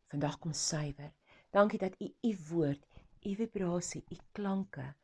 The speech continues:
weer inbring. Want Here, die wêreld wag met reikhalsende verlange op die openbaarmaking van U kinders. En ek seën elkeen vandag om die sagte, koelte,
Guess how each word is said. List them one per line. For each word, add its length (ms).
weer 340
inbring. 460
Want 120
Here, 220
die 140
wêreld 420
wag 220
met 180
reikhalsende 1040
verlange 600
op 100
die 100
openbaarmaking 1040
van 140
U 160
kinders. 500
En 80
ek 160
seën 540
elkeen 500
vandag 440
om 200
die 160
sagte, 720
koelte, 560